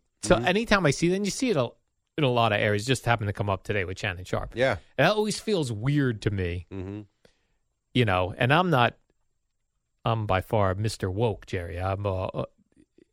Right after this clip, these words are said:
Speaker 1: you know, a, um, a right-leaning, <laughs> all the way over right-leaning type of guy.
Speaker 2: Right.
Speaker 1: But that always, always felt, and it's been like that for a number of years now.
Speaker 2: Yeah.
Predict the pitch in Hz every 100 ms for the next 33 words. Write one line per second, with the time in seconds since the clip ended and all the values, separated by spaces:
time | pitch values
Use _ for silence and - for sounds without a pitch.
0 | - 120 95 95 98 92 90 87 90 90
1 | 90 - - _ _ _ _ _ _ _
2 | _ _ 120 101 107 127 131 - 139 135
3 | 120 110 117 - - - - - - -
4 | _ _ _ _ - 135 139 135 131 123
5 | 123 127 120 117 127 127 - 135 123 120
6 | 123 131 113 110 135 101 95 - 107 95
7 | - _ _ 151 151 - - 226 254 208
8 | 214 202 170 202 175 156 180 190 254 294
9 | 233 220 170 147 143 160 165 131 113 131
10 | 143 117 87 82 - 143 139